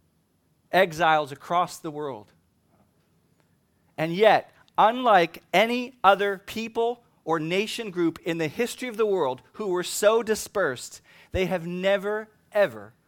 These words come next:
lost their national or ethnic identity. And they, th-, just so you don't misunderstand, they're not saved because of this.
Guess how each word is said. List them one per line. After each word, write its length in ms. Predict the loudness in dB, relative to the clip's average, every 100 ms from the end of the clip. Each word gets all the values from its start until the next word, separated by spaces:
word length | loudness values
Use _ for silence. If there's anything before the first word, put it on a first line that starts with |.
| _
lost 560 | -6 0 0 0 -12 -12
their 140 | -10
national 560 | -4 -2 -2 -6 -14 -10
or 120 | -10 -6
ethnic 360 | -8 -8 -10 -8
identity. 580 | -6 -8 -8 -18 -20 _ _ _ _ _ _ _ _ _ _ _ _ _ _ _ _ _ _ _ _ _ _ _ _ _ -12
And 160 | -4
they, 100 | -2
th-, 280 | -2 -8 -12 -14 _ -8
just 200 | -6 -4
so 80 | -4
you 80 |
don't 120 | -4 -4
misunderstand, 580 | -8 -8 -8 -4 -4 -6 -6
they're 180 | -2 2
not 180 | 0
saved 480 | 0 0 2 2 -2
because 320 | -8 -6 -8
of 140 | -10 -12
this. 420 | -14 -16 -20 -20